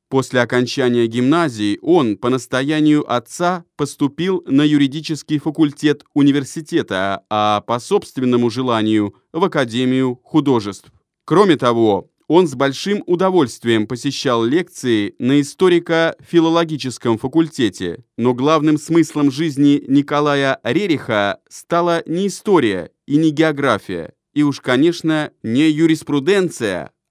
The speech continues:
а живопись. В тысяча восемьсот девяносто пятом году Николай Рерих поступает в мастерскую Куинджи, замечательного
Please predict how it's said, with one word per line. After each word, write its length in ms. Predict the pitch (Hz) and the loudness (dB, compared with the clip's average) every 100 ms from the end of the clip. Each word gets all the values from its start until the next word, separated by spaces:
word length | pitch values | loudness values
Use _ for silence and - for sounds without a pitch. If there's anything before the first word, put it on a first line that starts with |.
| - | 0
а 240 | 175 175 - | 2 0 -6
живопись. 800 | 139 135 185 131 92 90 - - _ _ _ _ _ _ _ | -8 -4 -2 -2 -2 -8 -10 -20 _ _ _ _ _ _ _
В 140 | - | -20
тысяча 460 | - 147 143 127 131 | -2 -2 -2 -6 -4
восемьсот 640 | 123 131 127 - 139 135 - | -4 -4 -4 0 -2 -2 -12
девяносто 560 | 117 123 135 127 - 117 | -6 -2 -2 -2 -6 -4
пятом 380 | 127 117 110 110 | -4 -2 -4 -2
году 420 | 113 135 175 - _ _ | -2 -2 -4 -6 _ _
Николай 600 | - 120 123 131 165 175 - | -6 -4 -2 -2 -2 -2 -4
Рерих 560 | 127 165 170 113 _ _ - | -2 -2 -2 -6 _ _ -12
поступает 680 | 123 - 127 160 175 175 - | -12 -6 -6 -2 -2 -2 -4
в 80 | 131 | 0
мастерскую 920 | 143 143 151 139 - 175 170 160 160 _ | 0 0 -4 -6 -4 2 4 4 2 _
Куинджи, 840 | - 185 180 135 98 104 95 92 - _ | -4 -2 0 0 0 -4 -4 -6 -16 _
замечательного 1000 | 113 113 127 123 185 180 170 165 160 156 | -10 -2 -2 -2 -4 -4 0 0 0 -2